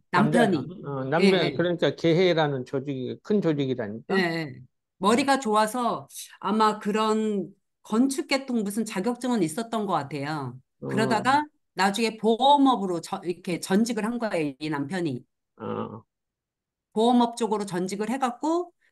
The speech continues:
Speaker 2: 그 파이낸셜 플래너 자격증도 딸 정도로 머리는 좋았는데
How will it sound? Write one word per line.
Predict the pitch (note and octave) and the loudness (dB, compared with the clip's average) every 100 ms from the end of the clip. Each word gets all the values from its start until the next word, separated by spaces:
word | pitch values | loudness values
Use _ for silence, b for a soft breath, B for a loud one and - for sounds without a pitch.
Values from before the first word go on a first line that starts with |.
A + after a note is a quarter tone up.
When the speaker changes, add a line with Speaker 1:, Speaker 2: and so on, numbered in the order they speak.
| _ | _
Speaker 2:
그 | G3+ F#3+ F3 E3+ | -4 -2 -2 -4
파이낸셜 | D4+ F4 E4 C#4 C4+ A#3 A3+ | 0 2 4 2 -2 -4 -2
플래너 | A#3 A3 G3 F3 E3+ | -2 0 0 0 -2
자격증도 | F3+ G#3 G#3+ G3+ F#3+ | -6 -6 -4 -4 -2
딸 | B3 C4+ | 0 0
정도로 | C4+ A3+ G3 | -2 -2 -2
머리는 | D3+ E3 G3 | -2 0 0
좋았는데 | F#3 E3 D3+ C#3 D3 A3+ D#3+ C3 | -2 -2 -2 -2 -4 -4 -6 -10